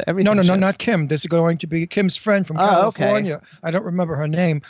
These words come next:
Speaker 2: but she's a pastry chef, and she's one of the biggest in the business. She does, like, the kings and queens, princes, everybody. She goes all over the world to do these, like, seven million dollar cakes for all their occasions.
Speaker 1: Cool.
Speaker 2: So it should be an interesting week up in Geneva, New York, in the mansion,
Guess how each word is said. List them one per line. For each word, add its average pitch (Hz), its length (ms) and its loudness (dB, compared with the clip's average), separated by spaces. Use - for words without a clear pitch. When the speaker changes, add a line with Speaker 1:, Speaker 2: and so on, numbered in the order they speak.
Speaker 2:
but 151 140 0
she's 226 260 0
a 175 60 0
pastry 196 420 0
chef, 151 320 0
and 151 80 -6
she's 160 180 -4
one 180 140 2
of 180 80 2
the 156 60 0
biggest 185 340 0
in 160 80 -2
the 151 80 -2
business. 165 480 0
She 202 240 -2
does, 165 260 2
like, 147 160 -2
the 151 100 -8
kings 175 300 0
and 151 140 -4
queens, 175 400 0
princes, 170 420 0
everybody. 160 400 0
She 190 160 -2
goes 160 220 0
all 165 120 2
over 151 140 0
the 147 80 2
world 165 460 2
to 170 80 -4
do 175 220 2
these, 151 180 -2
like, 151 200 -4
seven 165 380 -2
million 165 360 2
dollar 151 260 -4
cakes 175 420 -8
for 156 200 -6
all 156 160 -2
their 147 200 -2
occasions. 180 460 0
Speaker 1:
Cool. 139 400 4
Speaker 2:
So 202 220 2
it 190 80 0
should 233 180 -4
be 214 100 -2
an 190 80 0
interesting 185 540 -4
week 208 260 0
up 139 140 -4
in 160 100 2
Geneva, 165 480 2
New 160 240 2
York, 156 320 2
in 147 120 0
the 143 60 2
mansion, 143 540 2